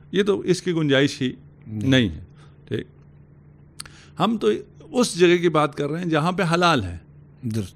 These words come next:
Speaker 2: जी, जी,
Speaker 1: ठीक है।
Speaker 2: बिल्कुल।
Speaker 1: सिर्फ यह है कि उसको वक्त का पता नहीं
Speaker 2: पता
Speaker 1: चल
Speaker 2: नहीं
Speaker 1: रहा,
Speaker 2: चल रहा,
Speaker 1: वक्त
Speaker 2: हाँ,
Speaker 1: कट जाता
Speaker 2: वक्त
Speaker 1: है।
Speaker 2: कट जाता है। दुरुस्त।
Speaker 1: ठीक, रोज़ा है ही इसलिए कि आप गफलत से निकलें।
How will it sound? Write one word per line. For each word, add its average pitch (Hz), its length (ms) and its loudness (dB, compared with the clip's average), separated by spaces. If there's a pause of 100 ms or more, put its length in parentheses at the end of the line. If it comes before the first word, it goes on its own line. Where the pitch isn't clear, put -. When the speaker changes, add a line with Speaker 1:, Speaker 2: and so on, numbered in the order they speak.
Speaker 2:
जी, - 20 -4
जी, 139 80 0
Speaker 1:
ठीक 117 100 -4
है। 113 60 -6
Speaker 2:
बिल्कुल। 104 240 -12 (560)
Speaker 1:
सिर्फ 214 300 -2
यह 180 120 0
है 170 80 0
कि 185 120 -4
उसको 180 220 -2
वक्त 185 240 -2
का 160 240 0 (640)
पता 180 200 0
नहीं 165 140 2
Speaker 2:
पता 123 140 0
Speaker 1:
चल 117 40 0
Speaker 2:
नहीं 120 100 0
Speaker 1:
रहा, 107 80 -4
Speaker 2:
चल 101 120 -12
रहा, - 200 -4
Speaker 1:
वक्त 113 180 -2
Speaker 2:
हाँ, 127 80 0
Speaker 1:
कट 107 60 -12
जाता 107 220 -6
Speaker 2:
वक्त 107 100 -12
Speaker 1:
है। 87 60 -14
Speaker 2:
कट 87 60 -14
जाता - 320 -20
है। - 60 -20 (160)
दुरुस्त। 107 160 -14
Speaker 1:
ठीक, 107 120 -12 (1300)
रोज़ा 175 600 4 (460)
है 226 200 6
ही 269 200 4
इसलिए 165 680 -2 (800)
कि 208 160 -2 (180)
आप 202 260 -2
गफलत 170 480 4
से 226 180 2
निकलें। 117 440 -4